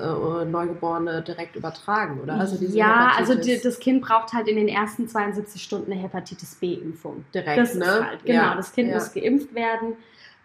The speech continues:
Speaker 2: Ähm, und bei ihr ist jetzt halt auch der Fall, was, warum es dann auch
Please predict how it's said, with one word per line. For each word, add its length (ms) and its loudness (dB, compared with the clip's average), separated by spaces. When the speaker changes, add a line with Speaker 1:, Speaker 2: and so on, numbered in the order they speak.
Speaker 2:
Ähm, 640 0
und 560 -4
bei 160 4
ihr 340 6
ist 160 2
jetzt 180 -2
halt 160 0
auch 120 4
der 160 -2
Fall, 360 -2
was, 300 0
warum 320 2
es 160 2
dann 160 -2
auch 220 0